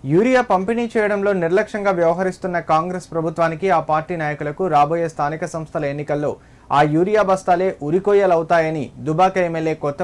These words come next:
ప్రభాకర్ రెడ్డి ఘాటుగా విమర్శించారు. కాంగ్రెస్ మంత్రులకు అన్నదాతల పట్ల పట్టింపు లేకుండా పోయిందని ధ్వజమెత్తారు.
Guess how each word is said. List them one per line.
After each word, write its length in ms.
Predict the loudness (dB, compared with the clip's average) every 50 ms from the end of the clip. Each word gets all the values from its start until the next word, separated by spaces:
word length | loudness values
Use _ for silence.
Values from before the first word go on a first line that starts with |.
| -6
ప్రభాకర్ 320 | -4 -2 -2 -2 -2 -2 -4
రెడ్డి 220 | -2 -2 -2 -4
ఘాటుగా 400 | -2 0 -2 -2 -2 -2 -4 -4
విమర్శించారు. 720 | -4 -4 -4 -6 -8 -8 -10 -10 -6 -4 -4 -4 -4 -6 -10 -16 -20 -20 -20 -20 -6 _
కాంగ్రెస్ 460 | 4 4 4 4 4 0 -2 -4 -4 -4
మంత్రులకు 600 | -4 -4 -2 -2 -2 -2 0 0 -2 -2 -2 0 -2
అన్నదాతల 560 | -2 0 0 0 0 0 -2 -2 -2 -4 -4
పట్ల 300 | -2 -4 -6 -4 -2 -4
పట్టింపు 480 | -2 -2 -4 -4 -4 -4 -6 -6 -4 -4
లేకుండా 380 | -4 -4 -4 -4 -4 -4 -4
పోయిందని 480 | -2 -2 -4 -4 -4 -4 -6 -6 -6 -6
ధ్వజమెత్తారు. 720 | -6 -4 -4 -4 -4 -4 -6 -8 -8 -8 -10 -10 -10 -14